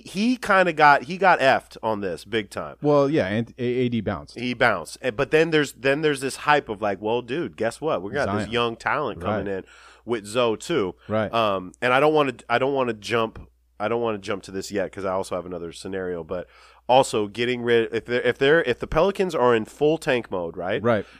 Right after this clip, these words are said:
Speaker 1: Which they are, and it's not even they're trying to tank.
Speaker 2: It just
Speaker 1: They're
Speaker 2: happened.
Speaker 1: just not that
Speaker 2: It just
Speaker 1: good.
Speaker 2: happened, unfortunately, yeah.
Speaker 1: Um, you know, and Ingram's playing well, but it's like he's still not that guy yet. Like, he's good, but he's,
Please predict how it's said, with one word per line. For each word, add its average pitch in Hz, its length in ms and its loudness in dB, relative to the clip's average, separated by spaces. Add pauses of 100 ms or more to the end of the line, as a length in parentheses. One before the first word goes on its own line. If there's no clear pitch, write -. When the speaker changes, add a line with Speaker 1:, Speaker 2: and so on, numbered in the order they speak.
(300)
Speaker 1:
Which 131 300 0
they 135 180 6
are, 143 180 4
and 156 160 6
it's 151 160 -2
not 170 180 6
even 165 200 2
they're 135 120 2
trying 131 460 2
to 107 60 -6
tank. 107 280 -2
Speaker 2:
It 110 60 -2
just 131 80 0
Speaker 1:
They're 127 100 4
Speaker 2:
happened. 131 300 4
Speaker 1:
just - 20 0
not 143 220 6
that 131 140 4
Speaker 2:
It - 20 4
just 143 100 2
Speaker 1:
good. 135 80 2
Speaker 2:
happened, 131 280 2
unfortunately, 98 500 -6
yeah. 107 160 -4 (540)
Speaker 1:
Um, 107 500 0 (480)
you 147 140 -4
know, 123 120 6
and 120 120 0
Ingram's 175 420 0
playing 160 380 0
well, 160 340 8
but 139 160 2
it's 135 160 -4
like 131 220 4
he's 147 200 -12
still 190 420 -4 (340)
not 131 380 -10
that 135 180 -10
guy 131 240 -8
yet. 113 260 -4
Like, 101 180 -8
he's 139 220 -16
good, 147 420 -4
but 127 140 -2
he's, 135 220 -12